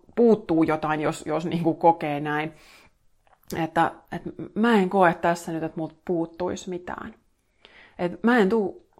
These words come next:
näillä näkymin koskaan sitä kokemaan, että miltä tuntuu olla vanhempi, mutta mun elämä tuntuu tosi täyteläiseltä näin. Ja sit taas toisaalta mä palaan näihin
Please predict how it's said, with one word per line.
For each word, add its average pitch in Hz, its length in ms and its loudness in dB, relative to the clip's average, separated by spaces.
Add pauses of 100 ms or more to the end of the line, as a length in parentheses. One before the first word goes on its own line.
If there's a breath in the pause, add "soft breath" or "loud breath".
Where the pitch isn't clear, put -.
(160)
näillä 220 320 4
näkymin 190 380 2
koskaan 180 520 0
sitä 180 260 4 (440 loud breath)
kokemaan, 175 540 0
että 160 100 -4
miltä 180 240 2
tuntuu 165 500 -2
olla 160 340 -2
vanhempi, 160 640 -4 (720 soft breath)
mutta 180 480 0 (640)
mun 226 260 2
elämä 185 280 4
tuntuu 170 360 -2
tosi 151 280 -4
täyteläiseltä 165 880 -4
näin. 156 480 -12 (1500 loud breath)
Ja 196 140 2
sit 254 200 0
taas 185 240 0
toisaalta 190 540 0 (380)
mä 180 160 -4
palaan 175 340 6
näihin 165 360 0